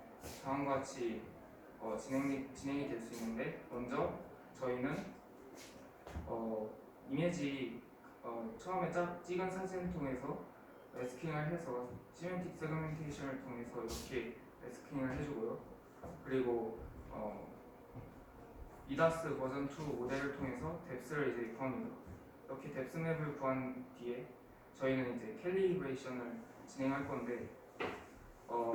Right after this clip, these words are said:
캘리브레이션은 이제 투디 상 이미지를 이제 쓰리디로 이제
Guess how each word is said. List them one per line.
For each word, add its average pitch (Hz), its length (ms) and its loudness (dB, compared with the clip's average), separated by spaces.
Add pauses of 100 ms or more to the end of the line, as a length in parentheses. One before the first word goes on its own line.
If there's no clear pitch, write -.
(120)
캘리브레이션은 160 840 4
이제 113 240 -2
투디 170 580 0 (800)
상 143 180 0
이미지를 120 600 2
이제 110 120 -4
쓰리디로 127 880 2
이제 113 200 -4